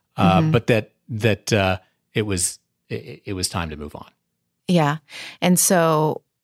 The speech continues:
Speaker 2: all the good stuff that's, that's there on the server and on the website and, uh, out there, what, um, you're, you're exploring ideas of, of what to do with all the,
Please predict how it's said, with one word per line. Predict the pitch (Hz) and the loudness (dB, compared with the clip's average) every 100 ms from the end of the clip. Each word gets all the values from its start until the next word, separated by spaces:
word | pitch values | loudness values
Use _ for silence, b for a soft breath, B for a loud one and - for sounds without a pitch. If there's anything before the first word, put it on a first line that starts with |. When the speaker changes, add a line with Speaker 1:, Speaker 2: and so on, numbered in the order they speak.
| - | 0
Speaker 2:
all | 175 | 2
the | 170 | 2
good | 180 180 160 | 2 2 0
stuff | - 180 180 - | 0 0 0 -4
that's, | 165 156 - - - - _ _ - | -2 -2 -2 -4 -6 -12 _ _ -12
that's | - 156 160 | -6 -4 0
there | 160 160 165 | 2 4 4
on | 170 165 | 4 4
the | 160 | 2
server | - 170 165 156 165 175 | 2 2 2 2 4 4
and | 165 | 2
on | 160 160 | 2 0
the | 156 | 2
website | 156 156 - - 170 170 165 | 2 0 0 0 2 2 2
and, | 151 151 156 B B B B B B _ - | 0 0 -4 B B B B B B _ -2
uh, | 156 151 - | 0 2 2
out | 160 160 | 0 2
there, | 175 165 175 | 2 4 2
what, | 165 165 165 - | 2 2 0 -2
um, | 165 156 156 160 _ _ _ - | -2 0 -2 -4 _ _ _ -2
you're, | 180 160 156 | 2 4 4
you're | 156 170 | 4 2
exploring | - - 165 160 165 | 0 2 4 4 4
ideas | 160 156 165 160 165 | 2 4 4 4 2
of, | 165 156 160 - | 0 0 -4 -4
of | 156 | 0
what | 156 151 | 2 0
to | 170 | 0
do | 165 | 2
with | 160 165 160 | 2 2 2
all | 156 | 2
the, | 156 160 | 2 0